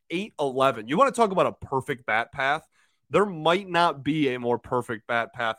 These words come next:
on, really, in the entire Detroit Tigers organization at the moment, uh, than Kerry Carpenter. Now, Riley Green has a great one too, but, but he's not currently p-,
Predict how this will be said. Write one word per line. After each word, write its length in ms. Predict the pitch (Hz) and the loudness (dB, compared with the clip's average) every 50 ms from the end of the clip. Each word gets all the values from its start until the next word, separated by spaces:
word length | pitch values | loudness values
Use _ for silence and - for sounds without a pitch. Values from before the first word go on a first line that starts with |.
| - - | -6 -8
on, 340 | 123 120 123 123 127 123 120 _ _ _ _ _ _ _ 147 | -6 -4 -4 -6 -8 -12 -18 _ _ _ _ _ _ _ -2
really, 300 | 170 247 262 208 175 151 | -2 0 2 0 0 0
in 60 | 139 | -2
the 100 | 135 131 | -6 -8
entire 320 | 131 - - 151 151 143 | -10 -4 -2 0 0 0
Detroit 400 | 131 123 120 - - 139 131 127 | -2 -4 -10 -8 -6 -6 -6 -4
Tigers 360 | - 123 120 120 117 113 110 113 | -4 -6 -6 -6 -6 -8 -10 -10
organization 600 | 113 113 113 107 101 104 107 104 107 110 - 131 | -10 -10 -10 -12 -12 -10 -10 -10 -10 -10 -10 -8
at 120 | 123 123 | -8 -8
the 60 | 127 123 | -8 -8
moment, 380 | 123 123 127 131 131 139 147 - _ _ _ _ _ _ _ _ | -8 -6 -6 -6 -8 -10 -10 -16 _ _ _ _ _ _ _ _
uh, 380 | - 120 117 117 113 110 107 - - _ _ _ _ - | 0 2 4 4 4 2 0 -4 -10 _ _ _ _ -12
than 440 | 135 135 135 131 127 120 120 120 _ | -4 -2 0 0 -2 -4 -8 -16 _
Kerry 240 | - 135 127 120 113 | -4 -2 -2 -2 -2
Carpenter. 380 | - 117 110 107 - 110 104 113 | -2 -2 -4 -4 -4 -6 -6 -2
Now, 160 | 120 123 127 | -2 -2 2
Riley 320 | 127 147 165 185 175 151 | 6 8 8 8 6 4
Green 260 | 143 139 151 147 143 | 0 -2 -4 -4 -2
has 140 | 135 127 113 | -4 -6 -8
a 40 | 120 | -8
great 240 | 107 123 120 120 110 | -6 -4 -4 -4 -4
one 140 | 113 110 107 | -8 -10 -10
too, 240 | - - 117 113 | -6 -6 -6 -4
but, 140 | 110 110 - _ | -6 -8 -8 _
but 140 | 123 110 - | -6 -6 -4
he's 300 | 131 123 120 117 - - | -4 -6 -6 -6 -8 -6
not 220 | 135 120 113 107 - | -4 -4 -4 -2 -4
currently 260 | 120 117 113 110 104 | -6 -6 -6 -8 -10
p-, 220 | - 127 120 113 | -8 -8 -10 -10